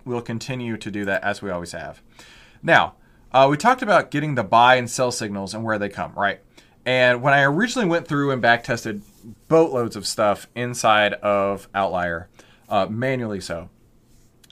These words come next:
I found that, um, above the ten period E M A was a great entry point for going long. Below the ten period E M A was a great pe-, uh, entry point for going short. Now, having traded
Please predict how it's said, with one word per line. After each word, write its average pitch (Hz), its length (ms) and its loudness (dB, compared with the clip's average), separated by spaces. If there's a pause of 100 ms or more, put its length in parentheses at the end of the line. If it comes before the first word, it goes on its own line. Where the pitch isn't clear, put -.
(200)
I 123 120 4
found 131 300 2
that, 107 280 4 (360)
um, 95 380 -4 (260)
above 135 420 4
the 202 80 2
ten 180 260 0
period 180 400 -2
E 165 120 -2
M 175 120 0
A 196 300 -2 (320)
was 120 180 -6
a 131 60 -2
great 131 320 0
entry 120 260 -6
point 117 280 -6
for 117 80 -12
going 110 220 -4
long. 92 380 -6 (100)
Below 110 360 -2
the 151 100 -2
ten 120 220 -6
period 107 360 -6
E 104 100 -8
M 90 80 -8
A 85 240 -8 (240)
was 107 160 -8
a 110 60 -6
great 101 220 -4
pe-, 98 260 -8
uh, 95 360 0
entry 113 240 -10
point 92 200 -10
for 101 80 -12
going 92 200 -8
short. 123 360 -6 (480)
Now, - 260 2 (360)
having 208 360 4
traded 165 520 2